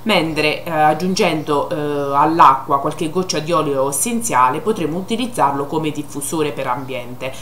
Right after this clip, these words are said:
Eh, vi faccio vedere praticamente com'è che funziona. All'interno, eh, va messa dell'acqua. Eh, quando abbiamo messo l'acqua al suo interno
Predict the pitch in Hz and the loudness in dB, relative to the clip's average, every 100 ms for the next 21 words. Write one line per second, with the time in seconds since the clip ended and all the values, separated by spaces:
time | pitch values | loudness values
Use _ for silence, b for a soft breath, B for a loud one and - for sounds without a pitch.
0 | B B B 180 175 170 170 190 226 262 | B B B 2 4 2 0 -2 0 0
1 | 220 196 196 180 156 156 - 165 165 151 | 2 2 2 2 0 -4 0 0 0 -2
2 | 139 - 147 135 156 - 240 240 165 131 | -2 -2 -2 -2 -6 -2 -2 -2 -2 0
3 | 147 170 208 196 220 - 151 131 143 165 | 2 2 2 2 2 2 0 0 0 -2
4 | 175 B B B 175 180 190 175 151 - | -2 B B B 4 6 6 6 2 2
5 | 170 160 160 143 131 113 - 147 139 - | 2 2 0 0 2 2 2 4 4 4
6 | 160 175 185 175 160 160 156 151 151 147 | 0 4 4 4 2 2 0 0 -2 -2
7 | 151 147 - 196 143 139 - 143 135 - | -2 -2 2 8 8 8 2 0 0 0
8 | 220 233 - 139 135 156 208 - - | 0 0 0 -2 -2 -2 -2 -4 -10